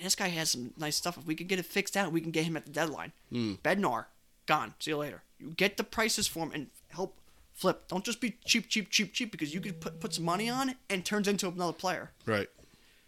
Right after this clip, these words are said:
Speaker 1: A team goes, "Ah, damn, I need a reliever at the deadline. Ah, I'll give you more than I should."
Speaker 2: Yeah.
Speaker 1: Pittsburgh knows well, well, well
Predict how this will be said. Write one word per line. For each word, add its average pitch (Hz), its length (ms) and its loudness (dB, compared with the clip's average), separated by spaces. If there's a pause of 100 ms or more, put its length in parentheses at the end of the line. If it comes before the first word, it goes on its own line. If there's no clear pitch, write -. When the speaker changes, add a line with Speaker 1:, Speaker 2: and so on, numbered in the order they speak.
(100)
Speaker 1:
A - 60 -10
team 214 220 2
goes, 196 200 0
"Ah, - 200 0
damn, - 200 -4
I 156 120 6
need 180 140 6
a 131 80 2
reliever 139 520 2
at - 80 -10
the 135 60 -12
deadline. 135 420 4 (160)
Ah, - 240 -16 (880)
I'll 190 120 2
give 190 140 0
you 180 140 6 (180)
more 185 220 6
than 175 120 4
I 165 60 6
should." 165 320 4 (480)
Speaker 2:
Yeah. 117 120 6
Speaker 1:
Pittsburgh 180 300 4
knows 180 160 2 (160)
well, 196 340 8 (160)
well, 208 480 10 (420)
well 165 360 6